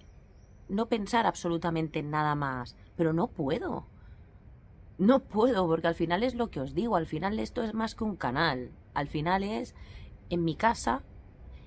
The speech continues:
es, es mi casa. Es mi casa, es el sitio donde yo me siento a gusto y tranquila, porque hemos creado una comunidad de personas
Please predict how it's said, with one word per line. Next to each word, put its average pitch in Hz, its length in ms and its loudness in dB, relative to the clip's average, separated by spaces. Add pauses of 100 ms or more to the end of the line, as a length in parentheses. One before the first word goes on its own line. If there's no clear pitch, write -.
(200)
es, - 380 0 (440)
es 208 140 -6
mi 254 120 -2
casa. - 500 -4 (1200)
Es 240 140 0
mi 202 100 0
casa, 165 460 0
es 190 340 -2
el 170 180 0
sitio 226 340 -2
donde 180 260 0
yo 190 160 0
me 185 140 0
siento 160 560 -4 (320)
a 135 100 4
gusto 196 540 -4
y 185 80 -2
tranquila, 208 640 -2 (460)
porque 175 320 2
hemos 226 240 2
creado 214 320 2
una 208 200 0
comunidad 190 460 2
de 165 160 -2
personas 214 720 -2